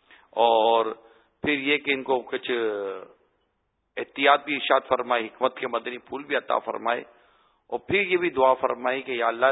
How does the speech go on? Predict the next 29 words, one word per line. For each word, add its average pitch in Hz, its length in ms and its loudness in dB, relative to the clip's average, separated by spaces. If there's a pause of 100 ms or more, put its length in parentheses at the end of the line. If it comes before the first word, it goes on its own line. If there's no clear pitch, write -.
تو 127 60 -8
اس 120 220 -10
کے 120 80 -2
آگے 113 320 -2
کی، 131 220 -10
پیچھے 120 380 -12 (100)
سے، 127 120 -6
دائیں 117 360 -6
سے، 123 100 -4
بائیں 113 320 -4
سے، 131 60 -6
اوپر 120 220 -4
سے، 127 120 -8
نیچے 113 260 -8
سے 135 120 -8
اس 107 80 -12
کی 113 120 -12
حفاظت 107 400 -4
فرما۔ 98 280 -12 (920)
راوی 131 260 2
کہتے 156 320 -2
ہیں، 156 220 -2
وہ 120 300 -6
صحابی 127 300 -6
کہتے 131 360 -2
ہیں، 92 100 -10 (200)
جو 123 100 -6
مجھے 123 180 -6
حدیث 127 280 -8